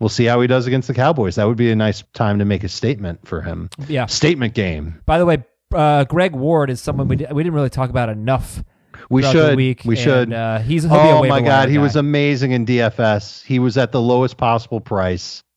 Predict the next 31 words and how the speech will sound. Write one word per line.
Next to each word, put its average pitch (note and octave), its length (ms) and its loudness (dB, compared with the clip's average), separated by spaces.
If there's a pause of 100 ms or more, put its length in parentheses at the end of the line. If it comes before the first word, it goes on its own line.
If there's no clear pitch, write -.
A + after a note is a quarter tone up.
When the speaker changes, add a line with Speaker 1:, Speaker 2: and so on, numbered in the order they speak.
(480)
Speaker 1:
And A2 200 0
I B2 80 2
just, B2 260 -6
I, A#2 320 -2
I A2+ 120 -2
kept B2 320 -4
h-, - 180 -10
finding A#2 460 -2
receivers G#2+ 500 -2
that G#2+ 160 -2
were G2+ 180 -2
a G2 60 -2
little G2+ 220 0
bit G#2 180 -2
more F#2+ 380 0
that F2 320 -4 (640)
I G2 80 -2
liked F#2+ 300 0
better. E2 480 -2
But G#2 180 0
he's G#2+ 300 -2
gonna C#3 160 0
be C#3+ 160 0
someone. C3+ 440 0
He's A#2+ 220 -2
their C3 160 0
number C3 220 0
one C3 160 0
receiver B2+ 440 -4
right F2 180 -6
now. F2+ 240 -8